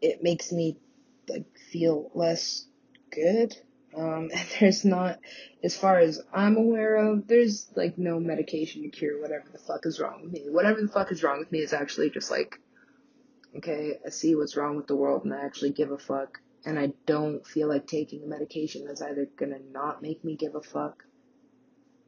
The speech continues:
or make me kill myself faster. Um, 'cause that's, I don't really, I can't trust doctors just the same way I can't really trust the police. <laughs> Like, fucking,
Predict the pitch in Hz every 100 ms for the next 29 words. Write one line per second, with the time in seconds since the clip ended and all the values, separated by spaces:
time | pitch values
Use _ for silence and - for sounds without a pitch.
0 | - - - - _ _ _ _ _ _
1 | _ - - - - _ - 165 156 151
2 | 147 - 151 147 - 151 135 _ - -
3 | 175 135 139 - 143 - - - - -
4 | - - - _ 147 143 131 110 - _
5 | - - - - - - - _ _ _
6 | _ _ - - 151 - - 143 127 -
7 | - - 170 - - 160 - 147 127 -
8 | 123 - - 147 143 143 143 151 147 147
9 | 143 - 143 143 - 151 - 143 - -
10 | 180 - - - - - - - - _
11 | - - - - - _ - 151 - 147
12 | 143